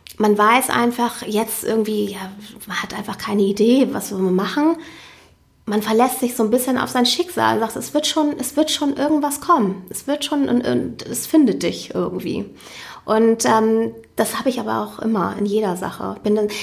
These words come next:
bin ein sehr positiver Mensch. Also viele nennen das dann halt wahrscheinlich auch Naivität. Aber ich habe da eine sehr positive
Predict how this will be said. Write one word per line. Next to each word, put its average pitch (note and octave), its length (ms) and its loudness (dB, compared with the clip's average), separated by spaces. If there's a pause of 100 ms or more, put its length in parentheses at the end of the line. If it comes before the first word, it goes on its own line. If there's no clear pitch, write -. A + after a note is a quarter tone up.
(160)
bin A3 100 6
ein G#3+ 40 4
sehr A3 240 4
positiver G#3+ 760 0
Mensch. G3 380 2
Also G#3 180 -4
viele G#3 300 -2
nennen G#3+ 180 2
das G#3+ 160 -4
dann G#3 180 -2
halt G3+ 140 -4
wahrscheinlich G#3 460 -2
auch - 100 -12
Naivität. G#3 760 -4 (760)
Aber G#3+ 240 2
ich G#3 160 -6
habe A3 100 -8
da G#3 220 2
eine G#3 200 4
sehr G#3 440 2 (300)
positive A3 680 0